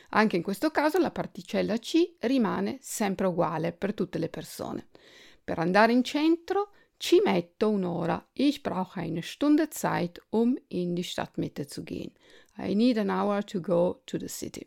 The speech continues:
Ci è poi anche un pronome riflessivo alla prima persona plurale.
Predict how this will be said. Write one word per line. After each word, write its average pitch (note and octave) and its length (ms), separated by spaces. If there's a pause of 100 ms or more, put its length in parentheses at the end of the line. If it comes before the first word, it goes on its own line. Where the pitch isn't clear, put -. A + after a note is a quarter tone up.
(680)
Ci - 180 (180)
è A#3 140
poi G#3+ 240
anche F3+ 240
un G3 160
pronome F#3+ 520
riflessivo F3+ 920
alla E3+ 300
prima A#3+ 300
persona E3+ 440
plurale. - 580